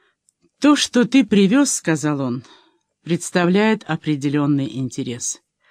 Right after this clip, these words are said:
Кейта указал на ворох бумаг, лежащих на столе. «Например, вот этот список военного имущества от короля Голландии». Он взял в руки лист вощеной бумаги. «Но, по правде говоря,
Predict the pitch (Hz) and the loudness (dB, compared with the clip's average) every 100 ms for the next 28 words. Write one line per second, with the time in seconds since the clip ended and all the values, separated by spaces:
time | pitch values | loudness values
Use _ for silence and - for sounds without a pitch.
0 | _ _ _ _ 254 254 - 233 208 208 | _ _ _ _ 0 2 2 2 2 2
1 | 202 214 214 202 190 202 196 - 165 196 | 2 2 2 4 4 2 0 -2 0 4
2 | 175 147 - _ - 151 143 156 - 143 | 4 2 -2 _ -4 -2 0 -2 -4 -6
3 | - 135 - 143 127 - - - - - | -6 -8 -6 -8 -8 -12 -18 -20 -4 0
4 | - 226 254 254 226 247 247 240 - - | 4 6 6 6 4 2 2 0 0 0
5 | 254 254 220 214 208 247 240 220 220 208 | 0 0 0 2 2 4 4 4 2 4
6 | 214 226 226 - 196 190 - 180 170 185 | 2 2 -2 -2 0 0 0 0 2 0
7 | 180 165 135 123 123 98 78 _ _ _ | 0 -2 -4 -6 -8 -14 -16 _ _ _
8 | _ 180 190 165 214 214 190 220 208 196 | _ 0 2 2 0 2 2 0 0 0
9 | 214 - 196 190 196 196 180 175 170 139 | 0 -2 -2 0 2 2 2 2 2 0
10 | 127 - - - _ - 202 269 262 208 | -4 -12 -16 -20 _ 0 2 4 2 0
11 | 254 262 208 220 226 226 254 | 0 0 0 0 2 2 0